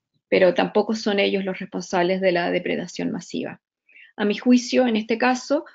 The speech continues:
faltó un equipo interdisciplinar que pudiese participar en esta composición, aportando desde el diseño, la imagen visual, la educación y particularmente desde el uso del lenguaje.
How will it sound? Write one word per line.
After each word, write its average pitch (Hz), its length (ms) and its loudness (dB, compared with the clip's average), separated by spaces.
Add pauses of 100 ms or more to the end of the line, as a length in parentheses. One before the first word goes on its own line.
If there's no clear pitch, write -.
(260)
faltó 269 340 6
un 302 100 6
equipo 277 360 4
interdisciplinar 262 880 2
que 240 120 2
pudiese 220 480 2
participar 220 800 -2 (240)
en 190 160 -4
esta 196 220 -8
composición, 220 800 -2 (440)
aportando 226 720 4
desde 220 260 6
el 196 100 0
diseño, 240 680 2
la 190 140 0
imagen 208 420 2
visual, 233 760 2
la 196 140 -2
educación 214 600 0
y 226 100 2
particularmente 214 1120 2 (280)
desde 214 340 4
el 208 80 2
uso 208 380 -2
del 196 100 2
lenguaje. 175 640 -4